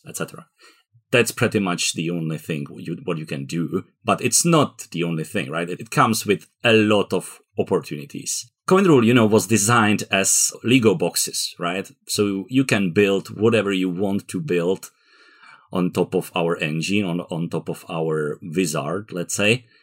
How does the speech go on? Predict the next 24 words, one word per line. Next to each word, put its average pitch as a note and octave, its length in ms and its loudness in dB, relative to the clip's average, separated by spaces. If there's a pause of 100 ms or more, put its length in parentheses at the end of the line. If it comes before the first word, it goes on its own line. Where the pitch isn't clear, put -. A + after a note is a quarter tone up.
(360)
And F2+ 720 -2
there G#2+ 360 4
is - 480 2
really, G#2+ 400 2
like, F2 360 -4
thousands G#2 480 0
of - 140 -8
combinations F2+ 800 0
of, - 260 -12
you G2+ 140 -6
know, E2 280 -6
what G2 140 0
you F#2 80 0
can E2 200 -2
create. E2+ 640 -4 (640)
And G#2 100 2
of A2 200 2
course, A#2 680 4 (140)
we A2 160 2
provide, A2+ 500 2 (260)
let's F#2 200 -8
say, F#2 80 -4
a E2+ 80 -2
list A2 440 2